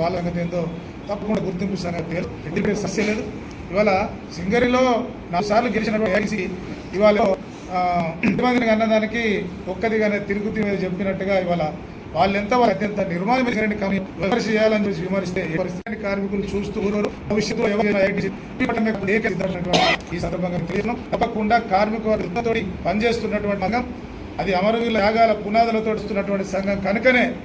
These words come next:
ఇవాళ పొలిటికల్ లీడర్లు, పొలిటికల్ పార్టీలు ఎన్నున్నా ఇవాళ ఏఐసీ గెలుస్తున్నటువంటి నేపథ్యంలో ఇవాళ వీళ్ళు మాట్లాడుతున్నటువంటి సహాయం నొక్కులు నొక్కుతున్నట్టు అమర్చినటువంటి చరిత్ర ఉంది. రేపు ఈ స్ట్రక్చరల్ సమావేశాలలో ఇవన్నీ తప్పకుండా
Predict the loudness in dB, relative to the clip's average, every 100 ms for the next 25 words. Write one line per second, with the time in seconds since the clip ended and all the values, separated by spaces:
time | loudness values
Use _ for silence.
0 | -12 -12 -2 0 0 0 2 2 4 4
1 | 2 -2 -2 -2 0 2 2 2 0 2
2 | 2 2 0 -4 -10 -4 0 2 2 0
3 | -6 -8 -4 2 2 2 -2 -2 0 0
4 | -2 -4 -4 -2 -2 -2 -4 -2 -2 -2
5 | -2 -2 0 0 0 0 -2 -6 -10 -4
6 | 0 2 4 2 2 2 4 2 2 0
7 | 2 2 0 2 4 4 4 0 0 0
8 | -2 0 0 2 0 0 2 4 6 4
9 | 0 -2 -2 -2 -2 -2 -2 0 0 -2
10 | -6 -10 -12 -4 0 2 2 2 2 0
11 | -2 -2 0 0 0 0 2 2 2 0
12 | 0 0 0 0 2 0 -2 -8 -6 -4
13 | 0 2 2 2 4